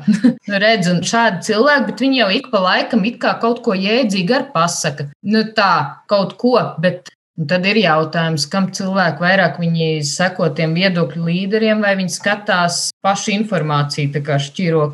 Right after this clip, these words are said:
kas tur ir labs, kas nē, vai viņi skatās, kurš to ir teicis, jo citreiz kaut kāds uzticams cilvēks arī var, nu, sarunāt muļķības, bet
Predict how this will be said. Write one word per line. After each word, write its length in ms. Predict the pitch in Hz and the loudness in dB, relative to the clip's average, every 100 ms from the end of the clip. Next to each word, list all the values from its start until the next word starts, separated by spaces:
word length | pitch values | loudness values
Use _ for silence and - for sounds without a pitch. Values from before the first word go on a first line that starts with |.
| _ | _
kas 200 | - 180 175 | -6 -6 -4
tur 140 | 165 | -2
ir 80 | 165 | 0
labs, 320 | 170 180 - | 2 2 0
kas 220 | - 170 - | -6 -6 -2
nē, 220 | 208 196 | 0 2
vai 180 | 175 175 | 2 2
viņi 220 | 175 170 | 2 0
skatās, 460 | - 185 185 151 - | -2 -2 0 -2 -2
kurš 300 | 208 190 - | -6 -6 -4
to 160 | 175 165 | 0 0
ir 140 | 160 | 0
teicis, 600 | - 202 175 139 143 139 - | -2 0 2 0 -4 -6 -2
jo 380 | 147 143 143 139 | 0 2 2 2
citreiz 500 | 139 160 147 160 147 | -2 -8 0 2 2
kaut 220 | 147 156 | 0 -2
kāds 340 | 156 143 143 - | 0 -2 -2 -10
uzticams 680 | 233 170 - 175 185 156 147 | -8 -10 -10 -10 -6 -6 -6
cilvēks 540 | - 185 180 165 160 214 | -6 -2 0 0 0 -4
arī 160 | 190 | 0
var, 220 | 139 139 139 - | 2 0 0 -6
nu, 180 | - 165 | -8 -10
sarunāt 540 | - 175 165 143 143 | -4 -2 0 0 0
muļķības, 540 | 175 180 - 190 175 165 | 0 -2 -2 -4 -2 -4
bet 240 | 156 - | -4 -6